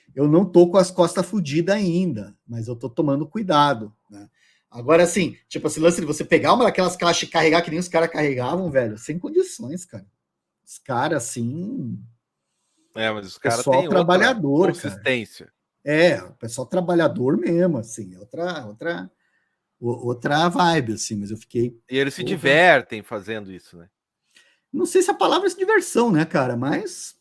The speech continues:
Speaker 1: né, eu ainda tenho que achar meu scanner, cara, eu não sei onde é que ele tá, cara, ele tá numa das caixas, eu
Speaker 2: Cara,
Speaker 1: preciso
Speaker 2: mas
Speaker 1: dele pra
Speaker 2: se
Speaker 1: escanear e
Speaker 2: você
Speaker 1: fazer o livro.
Speaker 2: pensar, se você pensar que você é um,
Speaker 1: Hum.
Speaker 2: é, é um carregador, daí você vai na casa de um homem,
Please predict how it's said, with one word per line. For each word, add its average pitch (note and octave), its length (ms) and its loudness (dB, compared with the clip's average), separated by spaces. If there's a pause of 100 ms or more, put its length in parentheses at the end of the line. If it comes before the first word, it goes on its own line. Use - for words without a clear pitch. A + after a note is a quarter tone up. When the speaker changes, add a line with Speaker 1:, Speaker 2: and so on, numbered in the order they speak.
Speaker 1:
né, C3 220 -8 (320)
eu D3+ 80 2
ainda G3+ 180 6
tenho C4 160 0
que F4 60 2
achar - 220 2
meu C#4+ 160 2
scanner, G#3 560 2
cara, B2 140 -2
eu - 20 -4
não C#3+ 80 -4
sei F#3+ 200 0
onde A3 140 2
é G#3+ 60 0
que G#3+ 80 -8
ele E4+ 100 6
tá, E3+ 240 0
cara, G#2+ 220 -8
ele G#2+ 80 -12
tá C3 120 -10
numa C3+ 220 -4
das F3+ 160 -6
caixas, D#3+ 440 -4
eu F#3+ 60 -2
Speaker 2:
Cara, F3 220 0
Speaker 1:
preciso - 40 -4
Speaker 2:
mas C#3+ 120 0
Speaker 1:
dele D#3 180 0
pra F3 140 -2
Speaker 2:
se F3 60 -12
Speaker 1:
escanear D3+ 300 -2
e - 20 -4
Speaker 2:
você A3 100 -2
Speaker 1:
fazer E3+ 80 -2
o F#3 40 0
livro. G3+ 160 2
Speaker 2:
pensar, C3+ 460 0 (540)
se - 100 -20
você C#3+ 180 -14
pensar E3 340 -6
que E3 100 -14
você D3+ 360 -8
é D3+ 120 -2
um, C#3 520 -10 (840)
Speaker 1:
Hum. C3 60 -14
Speaker 2:
é, A2 320 -8
é A2+ 40 -2
um A#2+ 200 -6
carregador, C3 680 -2
daí A#2 320 -4
você - 80 -18
vai D3 140 -4
na C#3+ 80 -6
casa C#3+ 240 -8
de D#3 80 -12
um F#3 140 -8
homem, D3+ 540 -4